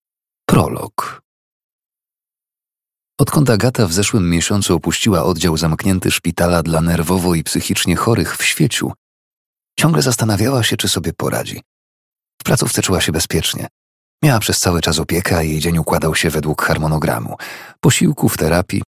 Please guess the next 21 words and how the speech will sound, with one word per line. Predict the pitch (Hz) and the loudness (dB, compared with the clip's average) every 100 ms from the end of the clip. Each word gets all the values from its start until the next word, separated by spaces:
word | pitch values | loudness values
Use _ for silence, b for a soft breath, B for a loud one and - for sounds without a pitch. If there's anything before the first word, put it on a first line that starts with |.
| _ | _
zajęć | 87 87 90 90 82 | 0 2 2 2 0
dodatkowych | 90 85 - 90 82 87 85 | 0 -2 0 0 2 0 -2
i | |
spacerów | - 85 80 82 78 - | 0 0 0 0 -2 -4
po | - | -4
parku. | 76 64 - - _ _ _ _ _ _ | -4 -4 -8 -10 _ _ _ _ _ _
Niby | 139 147 | 2 4
te | 123 | 4
nowe | 117 107 101 | 2 2 2
leki | 101 101 | 0 0
okazały | 90 92 98 92 | 0 0 0 0
się | 95 | 0
najbardziej | 87 85 92 90 | 0 0 -2 -2
skuteczne | 87 - 90 95 90 | -2 -2 0 0 0
ze | 82 | 0
wszystkich, | 82 - - - | 0 -2 -2 -4
które | - 82 82 | -4 -2 0
brała | 85 85 | 0 0
do | 85 | 0
tej | 92 85 | -2 0
pory. | 95 80 | 0 -2